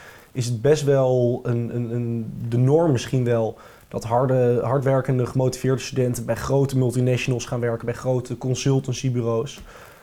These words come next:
Ehm, jij hebt dat niet gedaan, je bent begonnen bij een start-up. Waarom? Waarom heb je niet die veilige leerschool gekozen?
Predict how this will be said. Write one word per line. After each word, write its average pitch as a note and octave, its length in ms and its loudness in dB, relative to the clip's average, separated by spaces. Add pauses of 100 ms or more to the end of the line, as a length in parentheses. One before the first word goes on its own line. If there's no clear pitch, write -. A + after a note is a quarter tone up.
(340)
Ehm, B2+ 560 2 (280)
jij C#3+ 160 4
hebt F3+ 120 2
dat D3 100 2
niet D3 240 4
gedaan, D#3 380 2
je D3 120 4
bent B2+ 160 2
begonnen B2 320 0
bij B2+ 100 2
een A#2+ 80 0
start-up. D3 500 0 (100)
Waarom? B2+ 680 2
Waarom C3 220 2
heb D3 120 2
je D#3 60 0
niet D3 140 2
die C#3 140 -6
veilige C#3 340 2
leerschool B2+ 360 0
gekozen? A2+ 500 -10